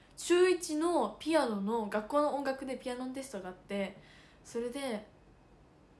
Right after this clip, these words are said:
普通そんだけピアノ習ってたら、なんか、サザエさんをなんか弾くみたいな、片手でサザエさんを弾くみたいなやつがあったんですけど、なんか、十回ぐらい練習してもできなくて、本当に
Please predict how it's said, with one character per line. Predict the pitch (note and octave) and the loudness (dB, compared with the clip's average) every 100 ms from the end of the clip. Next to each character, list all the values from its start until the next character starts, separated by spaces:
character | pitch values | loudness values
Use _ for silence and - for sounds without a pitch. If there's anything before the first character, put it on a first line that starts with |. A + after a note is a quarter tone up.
| - - | -20 -18
普 | - | -14
通 | - C5 | -2 0
そ | C5+ | 2
ん | C5+ | 4
だ | D5 | 4
け | C#5 | 4
ピ | D5 C5+ | 0 2
ア | |
ノ | C#4+ | 2
習 | A#3 A#3 | 2 0
っ | A#3 | -2
て | - | -6
た | F#3+ | -2
ら、 | A3 G#3 F3 - - - | 0 0 -6 -18 -20 -16
な | |
ん | A3+ | -14
か、 | - - | -14 -4
サ | - D#5 | 4 8
ザ | B4+ | 8
エ | |
さ | D#4 A3+ | 6 0
ん | G#3 G3 - - - - | -2 -6 -14 -20 -20 -8
を | |
な | A3 A3+ | -4 -4
ん | |
か | G#3+ | -6
弾 | G#3+ - | -12 -14
く | - A3 - | -4 -4 -4
み | G3+ | -8
た | |
い | F#3 | -10
な、 | F3 - - | -12 -18 -6
片 | C#4 D4 | 2 4
手 | F#4+ | 4
で | F#4+ | 2
サ | F#4 | 4
ザ | G4 | 4
エ | C4 | 4
さ | G#3+ | 2
ん | F#3+ | -4
を | |
弾 | G3 | -6
く | A3+ | -6
み | G3 | -6
た | F#3 | -6
い | |
な | E3+ | -12
や | - - - - - - | -14 -20 -20 -20 -20 -12
つ | G#3 | -2
が | |
あ | G#3+ | -2
っ | |
た | G#3+ | 0
ん | F#3+ | -4
で | |
す | F#3+ | -6
け | - | -10
ど、 | F#3+ | -8
な | F#3+ | -8
ん | |
か、 | - | -10
十 | - - | -16 -6
回 | - B4+ | 4 10
ぐ | D#5 | 10
ら | E4+ | 10
い | |
練 | A#3 | 4
習 | A#3+ A#3 | 2 -2
し | A3+ | -4
て | |
も | A#3 | -6
で | G3+ | -6
き | G3 G3+ | -6 -8
な | |
く | G3 - | -10 -10
て、 | F#3+ F#3 F3 - - - - - - - - - - - - - - - - - _ _ - - - - | -8 -6 -8 -10 -20 -20 -20 -20 -20 -20 -20 -20 -20 -20 -20 -20 -20 -20 -20 -20 _ _ -20 -20 -20 -10
本 | |
当 | A3+ | -8
に | A#3 A#3 | -6 -8